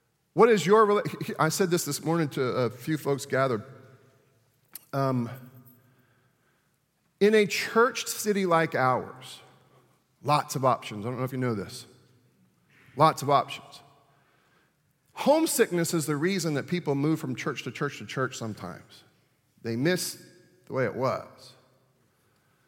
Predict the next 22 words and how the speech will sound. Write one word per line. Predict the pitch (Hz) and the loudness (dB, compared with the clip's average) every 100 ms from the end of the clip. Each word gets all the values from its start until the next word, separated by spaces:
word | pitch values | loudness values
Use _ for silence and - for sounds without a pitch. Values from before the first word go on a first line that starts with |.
| _ _ _ _ _ _ _ _ _ _ _ | _ _ _ _ _ _ _ _ _ _ _
They | 117 | -4
miss | 127 196 196 | 2 2 2
the | 180 | 2
way | 165 | 2
it | 143 | 4
was, | 147 139 120 | 4 4 2
and | 117 | -2
so | 110 147 135 | -6 -4 -2
they | 131 123 | -2 -2
end | 156 | -2
up | 131 | -4
going | 131 151 147 | -2 -2 -2
to | - 139 | -4 -4
a | 120 | -4
place | - 139 139 | -4 -4 -4
that | 92 | -8
can | 127 123 | -6 -2
better | 143 131 | 0 0
do | 120 135 | -2 -6
things | 135 127 117 | -6 -6 -6
the | |
way | 120 131 | -2 0